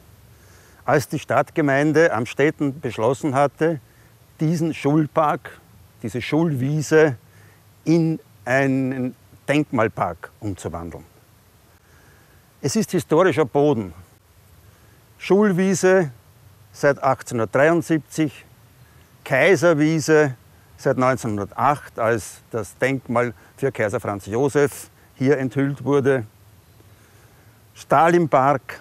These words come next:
von neunzehnhundertfünfundvierzig bis fünfundfünfzig und letztlich neunzehnhundertachtundneunzig Denkmalpark. Es befinden sich hier vier Denkmäler in diesem Park.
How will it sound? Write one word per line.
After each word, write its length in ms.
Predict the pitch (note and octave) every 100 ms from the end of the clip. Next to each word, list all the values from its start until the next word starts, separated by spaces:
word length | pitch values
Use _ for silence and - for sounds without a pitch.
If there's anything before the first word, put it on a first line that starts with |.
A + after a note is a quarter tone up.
| -
von 160 | C3
neunzehnhundertfünfundvierzig 960 | B2 A#2 B2 B2 D#3 C#3+ A#2+ C3+ C3 B2
bis 160 | - A2
fünfundfünfzig 1040 | C#3 F3 E3+ D#3 D3+ C3+ - D3+ - - _ _ _ _ _ -
und 240 | C#3+ A#2+ - -
letztlich 440 | G2 C3+ - C#3 A#2
neunzehnhundertachtundneunzig 1300 | G#2 F#2+ G2 G2 A#2 - A#2+ G#2 G#2+ G2+ B2 G2 _ _ _ -
Denkmalpark. 720 | A2+ A2+ G2 F#2 - - - - _ _ _ _ _ - - _
Es 120 | - -
befinden 420 | F3 F#3 A#3 A3+
sich 220 | G3+ D#3
hier 340 | D#3 F3 G#3 - _ _
vier 460 | - - E3+ G3+ G3 _ -
Denkmäler 640 | D3 C#3+ - G#2 F2+ E2 - _ _ _ _ _ _ -
in 200 | D3+ D#3
diesem 480 | D#3 C#3+ D3 C3+ B2 _ _ _
Park. 540 | B2 A2+ A#2 - -